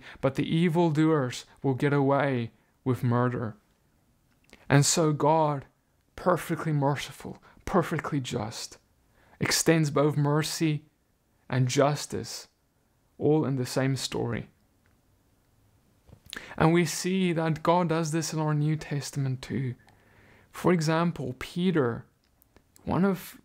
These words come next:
the Lord's disciples, he goes and he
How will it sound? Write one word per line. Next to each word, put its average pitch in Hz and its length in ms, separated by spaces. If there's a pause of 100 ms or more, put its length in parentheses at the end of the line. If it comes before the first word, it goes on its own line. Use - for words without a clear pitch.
(140)
the 147 120
Lord's 156 380
disciples, - 880 (560)
he 180 220
goes 175 440
and 151 180
he 165 280